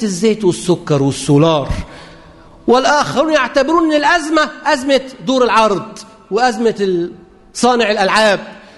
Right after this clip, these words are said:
وأزمة الأغنية العاطفية، وآخرون يرون أن الأزمة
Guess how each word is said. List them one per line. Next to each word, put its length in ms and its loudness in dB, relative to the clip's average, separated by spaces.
وأزمة 640 2
الأغنية 520 2
العاطفية، 840 0
وآخرون 680 2
يرون 400 2
أن 220 0
الأزمة 540 2